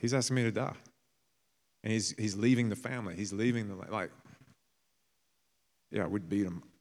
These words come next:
unmercifully. And so the father's response is said he divided his wealth between them. It's,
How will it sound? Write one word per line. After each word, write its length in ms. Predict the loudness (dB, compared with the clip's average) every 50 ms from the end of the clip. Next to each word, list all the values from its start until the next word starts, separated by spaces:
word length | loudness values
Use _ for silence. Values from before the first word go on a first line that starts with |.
| -20 _ -20 -20 -20 _ _ _ _ _ _ -8
unmercifully. 720 | -6 -4 -2 0 0 0 -2 -2 -4 -6 -6 -6 -6 -6 -4 -2
And 180 | 0 0 4
so 240 | 8 10 10 10 10 6 2 -8 -14 -14 -16 -16 -18 -18 -20 -20 -20 -20 -20 -20 -20 _ _ _ _ _ _ _ _ _ _ _ _ _ _ _ _ _ _ _ _ _ _ _ 0
the 80 | 0 4
father's 380 | 6 8 8 10 10 10 10
response 420 | 10 8 8 8 8 8 8 10 8
is 80 | 8
said 220 | 10 12 12 12 12
he 140 | 10 10
divided 420 | 8 8 10 12 12 12 12 12 12
his 180 | 10 10 10
wealth 240 | 10 10 10 8 6
between 360 | 2 2 6 6 8 8 8
them. 100 | 8 8
It's, 160 | 6 4 2